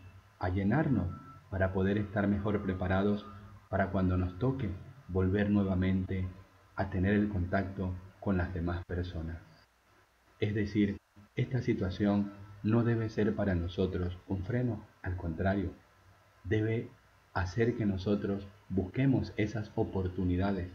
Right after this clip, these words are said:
que tanto necesitamos y a través de las cuales,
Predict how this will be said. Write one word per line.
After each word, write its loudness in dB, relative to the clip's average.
que -4
tanto 2
necesitamos -2
y 2
a 0
través 2
de 2
las 0
cuales, 2